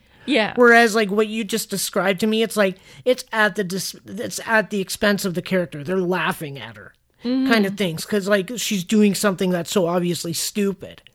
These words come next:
Speaker 2: And, like, even with, like, Dude, Where's My Car, I remember the kid who is blind and he wants to grab the, the, <laughs> the lady in a certain
Speaker 1: Mm.
Speaker 2: area, and he says, "This is how we shake hands."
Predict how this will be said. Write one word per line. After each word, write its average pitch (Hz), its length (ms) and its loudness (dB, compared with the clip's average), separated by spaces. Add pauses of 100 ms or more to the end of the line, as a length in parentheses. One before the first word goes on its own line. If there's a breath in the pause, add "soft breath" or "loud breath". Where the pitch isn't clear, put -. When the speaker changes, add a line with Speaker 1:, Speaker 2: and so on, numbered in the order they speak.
(520 soft breath)
Speaker 2:
And, 220 160 0
like, 214 220 4
even 254 220 4
with, 214 160 4
like, 208 320 2 (300 loud breath)
Dude, 233 260 6
Where's 208 280 8
My 196 140 2
Car, 214 440 8
I 202 100 4
remember 185 560 0
the 180 100 -2
kid 208 320 4
who 190 100 2
is 180 120 2
blind 196 540 2
and 180 180 2
he 175 100 -2
wants 170 300 -4
to 214 80 2
grab 170 480 -2 (500 loud breath)
the, 196 80 -6 (320)
the, 170 480 0 (180)
<laughs> 175 160 -16
the 226 120 2
lady 220 480 4
in 185 100 2
a 180 60 2
certain 202 320 0
Speaker 1:
Mm. 214 100 0
Speaker 2:
area, 185 560 4 (340 loud breath)
and 202 120 2
he 208 40 4
says, 202 300 4
"This 190 200 2
is 202 120 2
how 185 160 4
we 180 80 4
shake 180 340 0
hands." 156 640 0